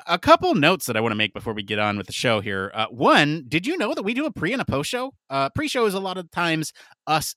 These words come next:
answering community questions that don't quite make it on the show. And the post show is often a lot of times us addressing additional things from the main story that we didn't actually get to. If you wanna watch those,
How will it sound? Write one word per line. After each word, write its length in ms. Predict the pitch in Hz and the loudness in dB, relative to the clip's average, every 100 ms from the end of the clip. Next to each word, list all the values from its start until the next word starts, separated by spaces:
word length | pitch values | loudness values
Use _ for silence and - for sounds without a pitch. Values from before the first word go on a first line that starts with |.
| - | -6
answering 540 | 120 131 - 135 127 | -4 -4 -4 -4 -4
community 380 | - 120 135 123 | -2 -4 -2 -6
questions 440 | - 127 - 151 120 | -6 -8 -6 -6 -6
that 140 | 98 | -4
don't 200 | 101 110 | -6 -6
quite 280 | - 120 123 | -8 -6 -6
make 300 | 90 90 113 | -8 -4 -4
it 80 | 165 | -4
on 100 | 196 | -6
the 80 | 214 | -6
show. 320 | 233 240 254 - - - | -4 -4 -4 -8 -20 -10
And 120 | 143 | -6
the 60 | 156 | -4
post 300 | - 247 269 | 2 2 2
show 400 | - 151 143 151 | 2 4 4 2
is 160 | 139 135 | -6 -8
often 400 | 147 151 156 151 | -6 -6 -4 -6
a 80 | 131 | -6
lot 200 | 131 135 | -4 -4
of 80 | 131 | -4
times 360 | 135 131 123 - | 0 2 0 -4
us 240 | 143 147 - | -4 -4 -6
addressing 600 | 131 113 123 - 135 127 131 | -10 -6 -6 -4 -4 -6 -6
additional 580 | 123 131 156 - 160 127 | -8 -2 0 0 -4 -2
things 420 | - 147 143 143 - _ _ _ | 0 2 2 -4 -10 _ _ _
from 200 | 143 139 | 2 4
the 60 | 123 | 2
main 380 | 117 123 127 123 | 2 2 2 -2
story 320 | - 127 110 | 0 0 0
that 100 | 101 | -2
we 80 | 107 | -4
didn't 240 | 123 117 110 | -4 -6 -8
actually 340 | 110 - 98 | -8 -6 -10
get 260 | 90 98 - | -6 -8 -8
to. 120 | 82 | -14
If 80 | 82 | -2
you 60 | 233 | 2
wanna 160 | 262 | 2
watch 500 | 117 104 156 - - - | 0 -4 -6 -8 -8 -2
those, 440 | 175 196 214 | -2 -2 -6